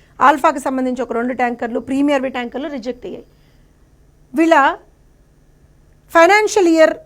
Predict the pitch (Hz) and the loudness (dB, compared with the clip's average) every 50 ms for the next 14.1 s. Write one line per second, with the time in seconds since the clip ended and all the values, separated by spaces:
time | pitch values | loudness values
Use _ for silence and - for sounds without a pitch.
0 | _ 254 262 285 320 330 339 339 330 330 - 277 285 294 320 320 302 285 269 269 | _ -4 -2 0 0 0 0 0 0 -2 -2 -4 -4 -4 -4 -4 -4 -6 -4 -2
1 | 277 320 392 - - _ _ _ _ _ _ _ _ _ _ _ _ _ _ _ | -2 -2 -2 -4 -10 _ _ _ _ _ _ _ _ _ _ _ _ _ _ _
2 | - 294 302 277 269 277 320 339 339 302 - 285 240 226 226 233 214 185 - - | -4 0 2 2 4 4 2 2 2 0 2 0 0 0 0 -2 -2 -2 -8 -12
3 | _ _ _ _ _ _ _ _ _ _ _ 247 285 311 339 320 311 302 277 254 | _ _ _ _ _ _ _ _ _ _ _ -4 -2 -2 0 -2 -2 -2 -4 -4
4 | 247 226 - - 202 196 - - - _ _ _ _ _ _ _ - 214 226 302 | -6 -8 -10 -10 -12 -12 -12 -18 -20 _ _ _ _ _ _ _ -8 2 4 4
5 | 359 392 403 320 339 320 269 220 180 - - _ _ 240 - 240 233 254 285 302 | 6 6 6 6 6 4 4 2 0 -2 -6 _ _ -18 -10 -4 -4 -2 0 0
6 | 311 311 302 294 285 285 277 - 226 233 220 247 240 233 214 - 180 175 - - | 0 0 0 0 0 0 -2 -2 -6 -6 -6 -6 -8 -8 -10 -12 -14 -14 -16 -20
7 | - _ _ _ _ _ _ _ _ _ _ _ _ - - 277 359 370 359 392 | -20 _ _ _ _ _ _ _ _ _ _ _ _ -18 -6 -4 0 2 2 2
8 | 381 330 330 339 339 330 320 302 311 320 311 277 262 269 269 254 247 226 - - | 2 2 2 4 4 2 2 4 4 4 4 4 4 2 4 2 2 0 -2 -6
9 | 185 170 - - - _ _ _ _ _ _ _ _ _ _ _ _ _ _ _ | -12 -12 -12 -20 -20 _ _ _ _ _ _ _ _ _ _ _ _ _ _ _
10 | _ _ _ _ - 311 311 320 294 370 - 262 302 277 269 277 262 277 208 - | _ _ _ _ 2 2 2 4 2 0 -2 -2 -2 -2 -2 -2 -4 -6 -8 -8
11 | - _ _ _ _ _ _ _ _ _ _ _ - _ _ _ _ 262 262 269 | -10 _ _ _ _ _ _ _ _ _ _ _ -20 _ _ _ _ -8 0 0
12 | 330 330 330 311 311 302 262 - 294 233 208 226 262 269 262 240 214 180 175 - | 0 0 2 0 0 -2 -2 -4 -6 -6 -6 -6 -8 -6 -6 -8 -8 -8 -12 -14
13 | - - - _ _ _ _ _ _ _ _ _ _ _ _ 254 285 330 330 339 | -18 -20 -20 _ _ _ _ _ _ _ _ _ _ _ _ -6 -4 -2 -2 0
14 | 320 | 0